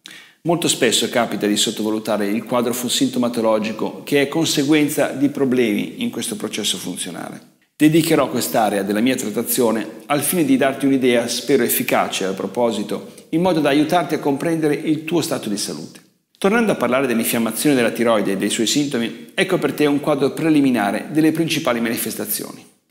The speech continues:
Ipertensione, aumento della frequenza cardiaca,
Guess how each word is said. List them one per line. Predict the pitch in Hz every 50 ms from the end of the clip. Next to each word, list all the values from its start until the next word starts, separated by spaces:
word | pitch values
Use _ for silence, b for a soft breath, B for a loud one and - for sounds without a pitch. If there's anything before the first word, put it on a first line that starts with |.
| _
Ipertensione, | - 214 208 208 208 156 - 135 123 117 - - - - - - - - - _ _ _ _ _ _
aumento | 135 135 135 156 180 190 185 185 190 175 151 113 -
della | 143 147 143 139
frequenza | 143 143 147 143 147 143 139 - 127
cardiaca, | - 120 107 98 - 85 76 - - - -